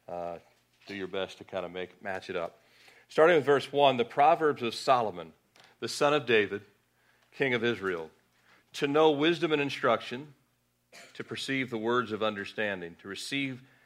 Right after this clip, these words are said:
the instruction of wisdom, justice, judgment, and equity, to give prudence to the simple, to the young man knowledge and discretion. A wise man will hear and increase learning,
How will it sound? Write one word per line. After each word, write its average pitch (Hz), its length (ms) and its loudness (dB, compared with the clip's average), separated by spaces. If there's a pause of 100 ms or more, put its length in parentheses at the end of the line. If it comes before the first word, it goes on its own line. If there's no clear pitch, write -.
(120)
the 113 80 -6
instruction 135 480 0
of 101 160 -2
wisdom, 104 480 -6 (400)
justice, 113 560 -4
judgment, 107 420 -2
and 98 120 -6
equity, 95 360 -6 (520)
to 113 80 -8
give 135 180 2
prudence 170 460 4
to 123 80 -8
the 110 100 -8
simple, 135 540 -4 (680)
to - 80 -20
the 98 100 -10
young 120 240 2
man 113 280 2
knowledge 113 360 4
and 107 80 -10
discretion. 110 600 -4 (500)
A 90 40 -18
wise 113 400 2
man 113 260 0
will 98 120 -6
hear 117 680 -6 (1600)
and 82 100 -18
increase 123 460 -6
learning, 87 440 -8